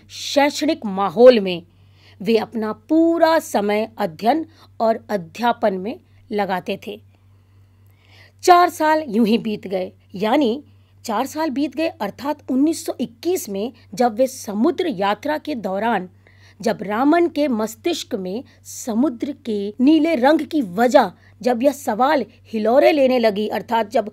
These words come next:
सवाल उठने लगे तो उन्होंने आगे इस दिशा में अनेक प्रयोग किए जिसकी परिणति रामन प्रभाव की खोज के रूप में हुई।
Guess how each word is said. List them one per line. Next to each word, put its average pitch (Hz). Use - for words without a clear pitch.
सवाल 226
उठने 330
लगे 208
तो 247
उन्होंने 214
आगे 233
इस 220
दिशा 214
में 214
अनेक 285
प्रयोग 214
किए 190
जिसकी 277
परिणति 254
रामन 320
प्रभाव 214
की 226
खोज 220
के 214
रूप 240
में 208
हुई। 202